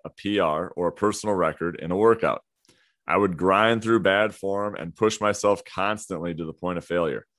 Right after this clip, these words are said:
I remember a few years ago, I wanted to hit a certain total on my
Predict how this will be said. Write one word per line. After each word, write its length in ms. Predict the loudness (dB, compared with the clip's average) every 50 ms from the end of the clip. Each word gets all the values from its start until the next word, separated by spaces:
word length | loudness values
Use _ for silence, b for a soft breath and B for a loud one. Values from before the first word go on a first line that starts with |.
| _ _ _ _ _ -6
I 40 | -2
remember 260 | 0 0 2 4 2
a 40 | 2
few 200 | 2 2 0 0
years 340 | 2 2 2 0 0 -2 -4
ago, 440 | -6 -4 -2 -2 -2 -4 -6 -8 _ _ _ _ _ _ _ _ _ _ _ _ _ _ _ -8
I 60 | -6 -4
wanted 400 | 0 2 2 2 2 2 0 -2
to 80 | -2
hit 240 | 0 0 0 0 -2
a 120 | -4 -8
certain 440 | -8 -8 -2 0 0 0 0 -2 -6
total 540 | -10 -8 -2 0 2 2 4 2 2 2 0 -2
on 280 | -4 -4 -4 -4 -6
my 360 | -4 -4 -4 -4 -4 -4 -6